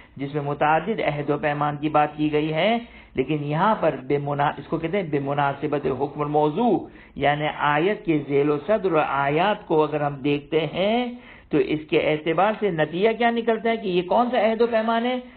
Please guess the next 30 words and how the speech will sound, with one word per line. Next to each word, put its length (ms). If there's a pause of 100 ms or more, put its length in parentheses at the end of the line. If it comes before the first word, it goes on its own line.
(140)
ज़कात 480
का 80
अहद 180
व 40
पैमान 320
नहीं 260
है 280 (240)
कि 100
तुम 140
नमाज 340 (420)
पढ़ोगे, 420
ज़कात 380
अदा 200
करोगे, 640 (400)
नेक 300
काम 180
अंजाम 380
दोगे, 240
नहीं, 340 (320)
बल्कि 400
मुराद 560
यहाँ 260
पर 420 (260)
जो 160
है 100
वो 200
कौन 280
सा 160
अहद 300
है? 280